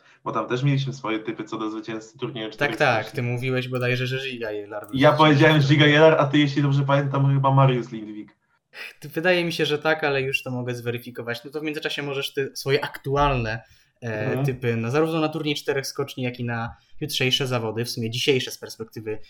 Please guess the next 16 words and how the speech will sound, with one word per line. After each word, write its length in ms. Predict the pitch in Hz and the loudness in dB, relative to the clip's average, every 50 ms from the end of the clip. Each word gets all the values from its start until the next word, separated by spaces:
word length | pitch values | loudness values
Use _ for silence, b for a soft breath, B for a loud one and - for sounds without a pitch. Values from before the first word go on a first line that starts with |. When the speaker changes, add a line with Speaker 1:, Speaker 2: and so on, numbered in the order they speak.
| b | b
Speaker 2:
słuchaczy, 640 | - - 131 123 123 127 117 - - 120 113 113 113 113 | -12 -10 -8 -6 -6 -6 -8 -6 -6 -4 -4 -4 -4 -4
zawody 340 | 120 123 101 104 101 110 | -6 -8 -8 -8 -8 -8
w 40 | 107 | -8
Oberstdorfie. 600 | 110 107 117 113 131 127 123 113 - - - 101 - - _ _ _ _ _ _ - 104 | -8 -8 -8 -10 -8 -8 -10 -10 -10 -12 -12 -14 -16 -16 _ _ _ _ _ _ -16 -12
Speaker 1:
Jasne. 500 | 113 120 120 117 113 - - 110 110 - B B B B B B B B B _ | -8 -4 -4 -4 -4 -6 -8 -12 -14 -14 B B B B B B B B B _
Więc 200 | 127 131 135 - | -8 -6 -4 0
tak, 320 | - 127 120 123 - - 131 | 2 2 2 2 -2 -2 -2
ym, 600 | 127 127 127 127 123 127 127 123 127 127 123 123 b b b b b _ _ - | 0 0 2 0 0 0 0 0 -2 -4 -6 -10 b b b b b _ _ -4
nie, 180 | 127 143 160 156 | -2 0 0 2
nie 120 | 165 165 | 2 2
zaskoczę 400 | 175 165 156 - 175 143 151 147 | 2 2 2 0 0 0 0 0
widzów, 320 | 135 139 131 135 139 135 135 - - - 127 | 0 0 0 0 0 0 -2 -2 -6 -8 -8
słuchaczy, 500 | 123 - 131 127 139 139 131 135 135 127 127 127 127 127 123 | -8 -6 -4 2 2 2 2 2 0 -2 -2 0 0 2 0
jeśli 280 | 123 120 - 117 113 | 0 -2 -4 -8 -6
powiem, 340 | - 123 120 120 120 120 117 | -4 -2 -2 -2 -2 -2 -4
że, 320 | 113 113 113 113 110 110 | -6 -4 -2 -2 -2 -2